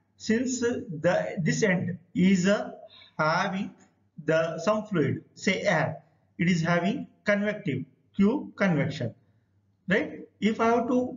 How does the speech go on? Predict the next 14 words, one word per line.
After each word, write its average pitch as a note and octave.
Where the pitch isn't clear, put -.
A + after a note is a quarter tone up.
find F#3+
the G#3+
differential F3+
equation, D3
to F3
find D#3+
the E3
differential D3+
equation, C3
first A3+
I A3+
have G#3
to G#3+
see -